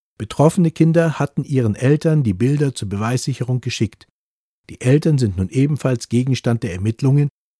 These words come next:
da der reine Besitz dieser Bilder als Straftat gilt. Zur Sicherheit sollten Sie bei diesen Gesprächen immer einen Kollegen oder eine Kollegin als Zeuge dabei haben und ein Protokoll führen.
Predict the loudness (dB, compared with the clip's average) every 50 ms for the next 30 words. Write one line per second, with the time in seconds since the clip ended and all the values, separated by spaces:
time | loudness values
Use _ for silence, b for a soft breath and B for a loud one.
0 | _ -4 -4 -2 0 0 0 0 0 2 4 4 4 4 4 4 2 2 2 0
1 | 0 -2 -4 -4 -4 -2 -2 -2 0 0 0 0 0 -2 -2 -4 -6 -6 -6 -6
2 | -2 0 0 0 0 -2 -4 -4 -4 -6 -8 -8 -8 -10 -12 -18 -20 _ _ _
3 | _ _ _ _ _ _ _ -8 -4 -2 2 2 2 2 4 2 2 2 0 0
4 | -2 _ _ -2 0 0 0 0 0 0 0 0 0 -2 -2 0 0 0 0 -2
5 | -4 -6 -2 0 0 0 2 0 -4 -6 -6 -8 _ _ 2 4 4 4 4 2
6 | 0 0 0 2 2 0 -2 -2 -2 0 0 0 0 0 -2 -4 -4 -4 -6 -4
7 | -4 -4 -6 -6 -6 -6 -6 -4 -2 -2 -2 -2 -2 -2 -4 -6 -10 -12 -12 -12
8 | -6 -4 -2 0 0 0 -2 -2 -2 -4 -4 -2 -2 -2 -4 -4 -8 -10 -10 -10
9 | -10 -12 -12 -14 _ _ _ _ _ _ _ _ _ _ 0 0 0 0 -2 _
10 | 0 0 0 0 -2 -4 -4 -4 -4 -6 -2 0 0 0 0 -2 -4 -10 -14 -14
11 | -14 -18 -20 -20